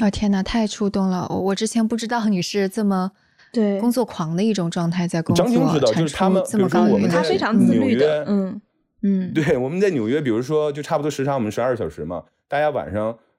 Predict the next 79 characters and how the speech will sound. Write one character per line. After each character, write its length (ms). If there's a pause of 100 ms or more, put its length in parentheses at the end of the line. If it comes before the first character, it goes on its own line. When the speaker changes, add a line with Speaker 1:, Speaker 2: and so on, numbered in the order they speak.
Speaker 3:
呃， 160
一 140
天 160
都 40
工 140
作 80
完 160
了 60
以 80
后， 220
晚 120
上 80
可 80
能 80
大 80
家 80
去 140
吃 200
吃 140
饭 240
呢， 100
喝 280
酒 160
啊， 160
晚 120
上 80
大 120
概 100
十 140
二 80
点 120
大 60
家 80
都 80
睡 180
了 80
嘛， 160 (300)
我 80
起 140
来 80
接 160
着 80
工 120
作， 140
因 80
为 80
十 100
二 80
点 140
的 60
话， 60
差 120
不 60
多 100
国 120
内 120
就 100
十 160
一 60
二 140
点 120
了 80
嘛。 80 (540)
然 100
后 160
也 80 (120)
是 280
正 140
好 100
大 80
家 80
都 80
上 220
班 220
对 120
接 120
工 160
作 160
嘛， 100